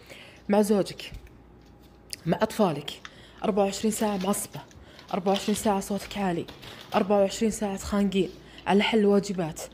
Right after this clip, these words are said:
على طبخ، على أي شيء، راجعي نفسك. حب أقول لك إنه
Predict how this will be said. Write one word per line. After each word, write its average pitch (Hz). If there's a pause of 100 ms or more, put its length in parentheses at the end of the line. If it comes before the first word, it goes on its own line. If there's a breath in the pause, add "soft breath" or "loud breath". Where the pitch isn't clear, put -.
(220 loud breath)
على 190
طبخ، 202
على 175
أي 208
شيء، 254 (460)
راجعي 208
نفسك. - (480 loud breath)
حب 220
أقول 226
لك 247
إنه 208